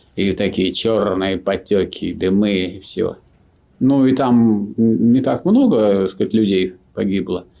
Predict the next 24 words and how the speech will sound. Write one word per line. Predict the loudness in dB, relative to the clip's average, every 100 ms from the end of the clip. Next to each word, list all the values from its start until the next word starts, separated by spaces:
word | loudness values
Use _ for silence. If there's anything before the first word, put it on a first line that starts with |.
| _ _ -2
Но | 0 2
они | 0 2
ужас | 2 2 2 0
навели, | 0 2 2 0 -2 -6
конечно, | -6 -6 -2
на | -2
всю | 0 -4
страну. | -2 -2 -2 -2 0
Где | 2 2
это | 4 4
вообще | 2 2 2
видано? | 4 2 2 2
Где | 2 2
в | 2
мире | 4 2 0
где-то | 0 0 0
было | -2 -2 0
видано, | 0 2 2 0
чтобы | 0 0 0 -2 -16 -20 -20 _ _ _ -20 -20 _ -20 -20 -18 -10
свои | 0 2 2 2 0 -4 -16 _ _ _ _ _ _ _ _ _ _ _ _ -2
воинские | 2 2 0 -4
части – | -2 0 0 -2 -4 -10 -10 _ _ _ -20 _ _ _ _ -4
и | -4
стреляли | -2 -2 0 2 2 2 2 -2